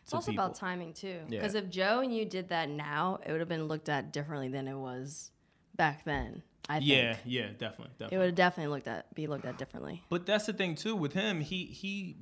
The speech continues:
Speaker 2: he was able to brand himself early on,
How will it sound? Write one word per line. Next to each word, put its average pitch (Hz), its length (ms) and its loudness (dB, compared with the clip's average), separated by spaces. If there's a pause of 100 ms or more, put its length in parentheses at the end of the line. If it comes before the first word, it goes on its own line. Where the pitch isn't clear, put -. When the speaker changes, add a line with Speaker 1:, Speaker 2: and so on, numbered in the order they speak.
(380)
Speaker 2:
he 190 220 -4
was 160 260 -2
able 151 200 -2
to 135 100 -2
brand 139 420 0
himself 123 480 -2
early 131 380 0
on, 120 500 0